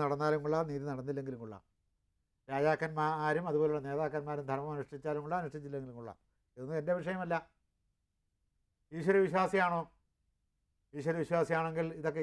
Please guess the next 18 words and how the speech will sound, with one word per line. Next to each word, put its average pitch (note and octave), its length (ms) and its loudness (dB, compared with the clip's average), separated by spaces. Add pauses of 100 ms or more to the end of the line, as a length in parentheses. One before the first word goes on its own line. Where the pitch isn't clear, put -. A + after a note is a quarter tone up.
ഈശ്വരൻ്റെ D#3 400 -2
ചുമതലയാണ്. C#3+ 400 -4 (3250)
പ്രപഞ്ചം F3 340 2
ആരെ F3+ 200 4
സൃഷ്ടിച്ചു F3 320 -4
എന്നാണ് F3+ 240 -2
സങ്കല്പിച്ച് E3 380 -4
വെച്ചിരിക്കുന്നത്? D3 460 -8 (540)
നിരീശ്വരവാദികൾ D3+ 600 2
ഒഴിച്ചുള്ളവരെല്ലാം C#3+ 580 -2 (560)
ഈശ്വരൻ G#3 460 2
സൃഷ്ടിച്ചു F#3 400 -6
എന്നാണ്. D#3+ 240 -2 (640)
അപ്പൊ D3+ 100 4
ഒന്നുകിൽ F3+ 320 4
ഈശ്വരനെ F#3 320 2
സൃഷ്ടിക്കാൻ E3 380 -2
അറിഞ്ഞുകൂടായിരുന്നു. C3+ 460 -6